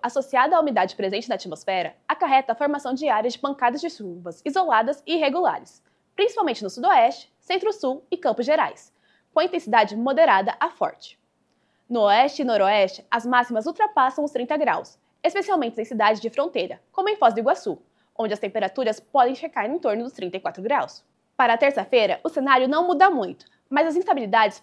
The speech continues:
perdem intensidade e se concentram principalmente na faixa sul do estado. As temperaturas também seguem similares, mas com tendência de elevação gradual,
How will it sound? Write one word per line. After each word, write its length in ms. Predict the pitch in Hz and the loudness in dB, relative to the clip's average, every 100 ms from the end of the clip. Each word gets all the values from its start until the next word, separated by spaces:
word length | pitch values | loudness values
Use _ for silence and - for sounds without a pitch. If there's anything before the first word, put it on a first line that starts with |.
| _ | _
perdem 280 | 269 277 | 2 2
intensidade 600 | 302 294 330 277 175 - _ | -2 -4 2 2 2 -2 _
e 60 | |
se 140 | 294 349 | -10 -2
concentram 480 | 320 302 277 277 | -2 0 -4 -4
principalmente 580 | - - 453 403 285 240 | -10 -8 -2 0 0 -2
na 140 | 285 277 | -4 0
faixa 260 | 233 330 | 0 0
sul 160 | 339 240 | -2 -4
do 80 | 277 | -4
estado. 400 | - 233 117 - _ _ _ _ _ _ - | 0 -2 -2 -12 _ _ _ _ _ _ 0
As 120 | 285 | 0
temperaturas 500 | 302 247 208 277 233 | 0 0 0 0 0
também 380 | - 330 294 330 | 0 0 0 -2
seguem 280 | - 262 269 | 0 -2 0
similares, 560 | 302 320 294 151 - _ _ | -4 0 2 0 -6 _ _
mas 140 | 349 | -8
com 160 | - 403 | -6 -4
tendência 360 | 440 294 262 | -2 -2 -2
de 60 | 262 | 0
elevação 480 | 294 277 294 302 196 | 2 2 0 -2 -2
gradual, 560 | 196 208 320 160 - | -2 2 2 2 -6